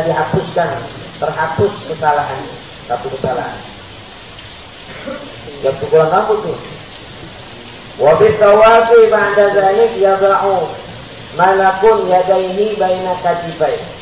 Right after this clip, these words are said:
Dan setelah tawaf, dan dengan tawaf setelah itu,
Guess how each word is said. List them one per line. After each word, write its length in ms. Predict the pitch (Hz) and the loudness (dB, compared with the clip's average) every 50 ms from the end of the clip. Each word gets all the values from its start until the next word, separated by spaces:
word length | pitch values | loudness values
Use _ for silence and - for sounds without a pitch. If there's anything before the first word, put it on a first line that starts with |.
| - - 156 151 135 120 104 117 113 104 - - - - - - | -18 -14 -14 -14 -14 -14 -16 -16 -16 -16 -18 -18 -20 -20 -14 -4
Dan 300 | - 151 151 156 156 160 | 0 2 2 2 2 0
setelah 480 | 160 156 - 165 160 165 160 156 156 - | -4 -4 -2 0 2 2 2 0 0 -2
tawaf, 480 | 185 190 185 180 170 165 160 160 - - | 0 2 2 4 4 4 2 2 0 -2
dan 240 | 170 165 165 156 | -2 -2 -2 -2
dengan 300 | 160 160 160 160 156 156 - | -2 -2 -2 -2 -4 -4 -2
tawaf 400 | 196 190 185 175 170 165 165 - | -2 0 0 0 0 -2 -2 -2
setelah 400 | 165 156 165 160 165 165 160 165 196 | -4 -4 -2 -4 -4 -6 -4 -2 -2
itu, 240 | 202 208 185 175 | -2 -2 -4 -8